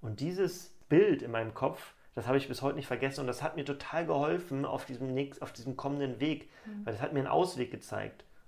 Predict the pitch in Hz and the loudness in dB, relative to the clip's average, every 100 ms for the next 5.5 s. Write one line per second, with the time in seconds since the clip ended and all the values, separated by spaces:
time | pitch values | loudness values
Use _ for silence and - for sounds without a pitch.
0 | - 104 139 156 156 143 120 107 - 139 | -14 0 2 2 -6 -6 -6 -8 -4 0
1 | 160 - 143 139 - 123 135 - 127 110 | 0 -2 -4 -4 -6 -2 -2 -2 -8 -8
2 | - 107 104 139 139 139 135 123 127 - | -6 -6 -4 -4 -4 -4 0 -2 -2 -10
3 | - - 110 131 139 127 - - _ _ | -20 -12 -8 0 2 2 -4 -20 _ _
4 | - 107 101 - - 117 104 - 135 151 | -4 -2 -2 -10 -10 -2 -2 2 8 8
5 | 165 170 175 170 - | 8 4 4 2 -4